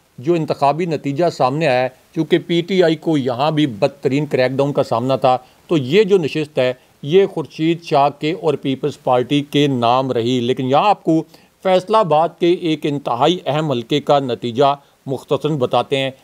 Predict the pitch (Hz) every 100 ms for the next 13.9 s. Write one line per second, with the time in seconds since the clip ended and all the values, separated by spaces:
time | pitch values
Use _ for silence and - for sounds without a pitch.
0 | _ 156 196 - 151 156 - 170 185 156
1 | 156 110 127 147 110 120 147 143 135 131
2 | 131 - - _ - 165 170 - 151 147
3 | 196 185 147 160 160 165 113 117 117 147
4 | 147 _ _ - 175 180 185 190 165 160
5 | - - 160 - 139 131 - - _ -
6 | 127 143 185 190 185 180 - 143 139 143
7 | 175 180 147 139 135 143 - 160 135 123
8 | 117 131 139 156 - 139 131 143 139 113
9 | 123 123 131 - _ - 127 135 147 175
10 | 180 185 170 160 147 160 147 143 - 127
11 | 139 147 123 131 135 139 135 - 120 143
12 | 135 123 127 - _ - 127 156 190 180
13 | 180 160 151 196 175 139 143 147 151